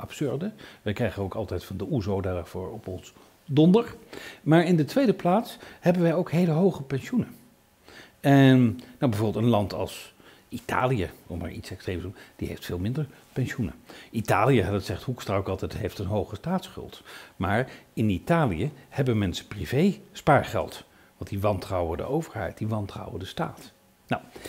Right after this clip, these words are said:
in Nederland hebben wij dus een gekke combinatie van extreem veel bezit en extreem veel schuld. Dat noemen we bij een bedrijf een lange balans.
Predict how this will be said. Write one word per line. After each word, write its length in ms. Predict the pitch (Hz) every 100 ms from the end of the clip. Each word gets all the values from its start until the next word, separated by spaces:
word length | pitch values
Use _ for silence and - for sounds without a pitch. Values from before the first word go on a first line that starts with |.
| - -
in 180 | - 147
Nederland 640 | 185 247 220 202 226 233 -
hebben 220 | 170 170
wij 160 | 143
dus 120 | 110 98
een 120 | 90
gekke 380 | - 247 - -
combinatie 720 | 120 95 87 139 196 196 170
van 220 | 139 107 - - _
extreem 540 | 117 - - 175 226 151
veel 220 | 120 80
bezit 380 | 92 101 180 131
en 100 | 113
extreem 440 | 110 - 156 147
veel 260 | 135 120 -
schuld. 540 | - - 165 - - - - - - -
Dat 160 | - 98
noemen 180 | 117
we 60 | 107
bij 180 | 107 104
een 60 |
bedrijf 380 | 95 110 139 135
een 80 | 107
lange 260 | 120 131 101
balans. 580 | 98 123 - - -